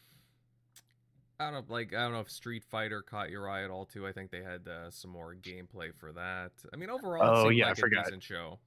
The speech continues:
Speaker 1: but
Speaker 2: Yeah, I forgot, 'cause from their first showing, they, like, said, "Hey, here's kind of that brief showing," and I think they moved on, and then they came back around to their actual show.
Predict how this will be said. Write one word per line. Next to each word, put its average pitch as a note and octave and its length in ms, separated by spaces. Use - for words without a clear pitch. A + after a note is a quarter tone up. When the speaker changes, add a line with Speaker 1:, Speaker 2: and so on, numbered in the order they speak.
Speaker 1:
but C2+ 340
Speaker 2:
Yeah, A2 320
I - 20
forgot, C3+ 360
'cause G#2+ 420
from G2+ 200
their F#2 140
first - 300
showing, F2+ 280
they, F2 160
like, E2+ 340
said, F#2 260
"Hey, E3+ 280
here's C#3+ 440
kind C#3 200
of A#2+ 320
that G#2 220
brief A2 240
showing," G#2 300
and F#2 100
I F#2+ 80
think G2 220
they F2+ 100
moved F#2+ 300
on, F#2 220
and F#2 140
then F#2 200
they G2 120
came F#2 240
back G#2 220
around F#2+ 300
to F#2 140
their F#2 340
actual F#2 300
show. F#2 340